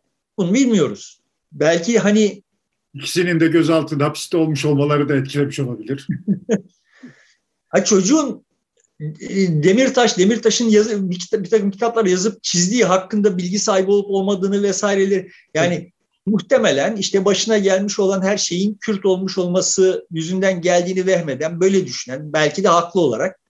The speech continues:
Speaker 1: yani onu da bilemeyiz, böyle düşünen bir, e, delikanlının Demirtaş'tan haberdar olduğunu düşünebiliriz ama <laughs> Demirtaş'ın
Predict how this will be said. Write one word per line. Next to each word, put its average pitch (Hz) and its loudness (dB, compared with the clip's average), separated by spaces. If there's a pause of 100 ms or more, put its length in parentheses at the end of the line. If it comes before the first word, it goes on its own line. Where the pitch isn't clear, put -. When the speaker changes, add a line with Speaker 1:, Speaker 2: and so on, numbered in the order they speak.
(380)
Speaker 1:
yani 123 -4
onu 175 4
da 175 4
bilemeyiz, 131 -4 (440)
böyle 202 6
düşünen 180 0
bir, 160 0
e, 147 2
delikanlının 196 0
Demirtaş'tan 214 0
haberdar 190 2
olduğunu 131 -2
düşünebiliriz 190 -2
ama 277 2
<laughs> - -
Demirtaş'ın 202 -4